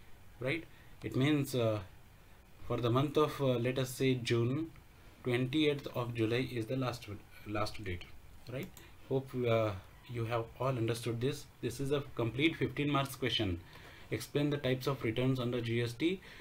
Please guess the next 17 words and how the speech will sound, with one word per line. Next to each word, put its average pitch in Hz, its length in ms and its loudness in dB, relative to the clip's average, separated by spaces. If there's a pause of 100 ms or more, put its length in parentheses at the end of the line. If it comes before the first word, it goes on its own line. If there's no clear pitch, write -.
(160)
You 131 120 4
can 139 220 4
give 160 200 8
this 160 140 6
table 127 460 4
and, 123 340 4
uh, 117 200 2
get 123 300 -2
all 120 140 0
fifteen 107 340 -2
marks। 98 440 -2 (920)
You 139 120 0
need 131 160 2
not 135 220 4
explain 113 360 2
because 113 260 2
every 123 380 2